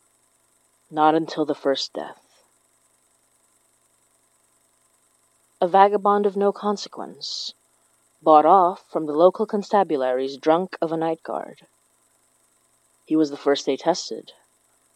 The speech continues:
for Sauvard's fraught little experiment,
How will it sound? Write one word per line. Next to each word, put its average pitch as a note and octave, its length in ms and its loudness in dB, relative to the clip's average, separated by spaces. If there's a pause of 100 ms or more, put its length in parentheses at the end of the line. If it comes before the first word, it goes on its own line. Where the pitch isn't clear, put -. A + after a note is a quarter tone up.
(500)
for D3 180 2
Sauvard's D3 800 2
fraught - 380 -2
little C3+ 180 -2
experiment, - 760 -6